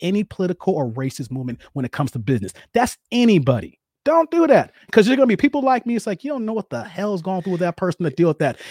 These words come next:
If you compare a business situation where that you would, or someone you know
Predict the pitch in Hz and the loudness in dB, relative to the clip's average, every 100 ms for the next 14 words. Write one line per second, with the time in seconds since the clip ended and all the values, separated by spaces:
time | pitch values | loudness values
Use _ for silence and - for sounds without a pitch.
0 | - 208 185 247 269 240 - 220 240 233 | 0 2 6 6 6 2 2 4 4 4
1 | 220 - _ 175 147 143 233 240 262 - | 2 -2 _ 0 2 4 4 4 0 -2
2 | 240 240 247 240 214 196 160 131 180 208 | 2 2 2 2 4 6 4 2 2 4
3 | 156 127 151 151 139 - 226 226 214 196 | 4 2 -10 -6 -6 -4 0 2 2 0
4 | 202 220 | 0 0